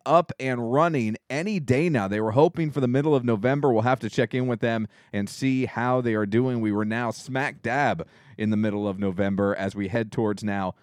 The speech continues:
the home stretch of November, Thanksgiving right around the corner, and I'm sure Clingers on Carsonia, Clingers of Fleetwood, and Clingers at the airport all have a lot of fun stuff planned for the upcoming holidays, and you can check out their events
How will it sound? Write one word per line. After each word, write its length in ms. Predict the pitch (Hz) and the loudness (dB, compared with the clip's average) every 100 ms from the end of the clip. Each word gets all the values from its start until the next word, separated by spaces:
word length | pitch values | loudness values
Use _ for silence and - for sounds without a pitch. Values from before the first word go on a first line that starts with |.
| _ | _
the 140 | 113 | -6
home 260 | 92 139 127 | -4 -4 -4
stretch 460 | - - 151 165 143 | -8 -2 0 0 -2
of 120 | 120 | 0
November, 460 | 123 113 120 120 | 0 2 0 -2
Thanksgiving 580 | 113 113 104 - 151 143 | -2 -4 -6 -4 -4 -2
right 200 | 131 131 | -2 0
around 240 | 127 117 110 | 0 0 -2
the 80 | 98 | -4
corner, 460 | 135 139 123 120 - - | -2 -2 -2 -4 -8 -10
and 140 | 110 110 | -6 -6
I'm 60 | |
sure 200 | 104 120 | -2 -4
Clingers 540 | - 131 127 120 107 - - | -4 -4 -2 0 -2 -4 -6
on 220 | 127 135 127 | -2 -2 0
Carsonia, 600 | 123 113 123 113 110 110 | 0 0 -2 -2 -2 -4
Clingers 360 | - 156 131 | -4 -4 -2
of 100 | 113 - | -4 -4
Fleetwood, 400 | 117 113 110 104 | -2 0 0 -2
and 160 | 101 | -4
Clingers 360 | - 135 117 101 | 0 0 2 0
at 220 | - 120 - | 0 -4 0
the 160 | 113 | 4
airport 440 | 117 110 113 101 - - - | 4 8 8 8 4 -8 4
all 160 | 120 | 6
have 160 | 117 110 | 8 4
a 40 | |
lot 200 | 104 113 | 4 2
of 100 | 104 | 2
fun 340 | - - 180 165 | 0 2 2 2
stuff 340 | - 165 143 | 2 4 4
planned 360 | - 143 135 127 | 0 0 0 0
for 80 | 131 | 0
the 140 | 127 | 0
upcoming 440 | 123 - 123 120 110 _ _ | 0 -2 -4 -6 -8 _ _
holidays, 840 | - 202 190 190 185 175 208 247 | 2 4 4 4 6 6 6 0
and 100 | 160 | 0
you 60 | 147 | 0
can 140 | 151 127 | 0 0
check 280 | 170 156 | 0 2
out 200 | 165 147 | 2 2
their 180 | 156 135 | 2 2
events 460 | 123 123 160 160 - | 2 2 2 2 -6